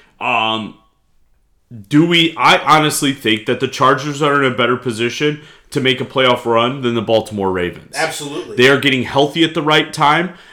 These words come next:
Speaker 1: I think they're gonna get, and I say this every week, but I'm pretty sure Bosa's on his way back into that lineup, kinda like Chase Young in Washington. Uh, I think they're just waiting for the right moment. And again, this is a team that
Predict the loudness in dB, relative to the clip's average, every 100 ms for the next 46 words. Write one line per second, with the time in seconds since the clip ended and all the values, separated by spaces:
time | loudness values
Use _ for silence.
0 | -6 -2 0 0 0 0 2 0 0 -4
1 | -4 0 0 0 2 2 4 2 0 2
2 | 0 2 0 0 0 0 0 0 0 -2
3 | 2 4 4 2 -4 -18 -8 4 6 6
4 | 2 0 2 2 2 0 -2 0 0 0
5 | 0 0 0 -8 -20 _ _ -2 -2 0
6 | 0 0 0 -2 -2 -2 -6 -6 -2 0
7 | 0 0 -2 -2 -2 -2 0 -2 -4 -2
8 | -2 -2 -6 -4 -4 -4 -8 -20 -20 -8
9 | 2 4 4 0 0 -2 -2 -6 0 0
10 | 2 -2 -4 -4 -2 -2 -2 -4 -4 -2
11 | -2 -4 -10 -20 -20 -14 -2 2 2 0
12 | -4 0 2 2 0 -8 _ -2 0 2
13 | 2 2 0 0 2 0 -2